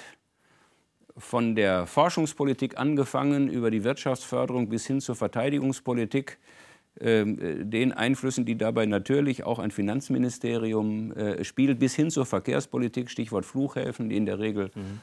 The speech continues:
Speaker 1: beim Verkehrsminister und nicht beim Wirtschaftsminister, äh, angebunden sind, zu koordinieren. Eine hochspannende Tätigkeit, von der ich eigentlich keine Ahnung hatte. Ich werde nie vergessen, wie mein damals, glaub ich, sechzehnjähriger Sohn,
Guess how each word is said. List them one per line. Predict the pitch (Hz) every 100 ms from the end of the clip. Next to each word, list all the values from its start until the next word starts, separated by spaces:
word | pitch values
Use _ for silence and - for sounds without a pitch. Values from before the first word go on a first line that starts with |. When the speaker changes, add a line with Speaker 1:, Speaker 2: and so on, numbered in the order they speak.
| -
Speaker 1:
beim | 92
Verkehrsminister | 95 - 120 131 117 110 113 -
und | 98
nicht | 101
beim | 87 85
Wirtschaftsminister, | 117 113 - 104 101 - 92 92 - _ _ _ _ -
äh, | 104 98
angebunden | 113 120 101 98 104 92
sind, | 87 107 117 - _ _ _ _ _ -
zu | - 147
koordinieren. | 147 151 147 131 127 101 69 69 87
Eine | 107 107 98
hochspannende | - 117 160 - - 135 123
Tätigkeit, | 107 135 131 - 127
von | - 113
der | 117 85
ich | -
eigentlich | 92 110 101 -
keine | 98 98 80
Ahnung | 101 - -
hatte. | 123
Ich | 113 101
werde | 104
nie | 95 110
vergessen, | 113 85 101 127 123
wie | 104
mein | 101 87
damals, | 92 104 110 95 - -
glaub | 101 95
ich, | 92
sechzehnjähriger | 107 - 98 98 101 92 85
Sohn, | 98 113 123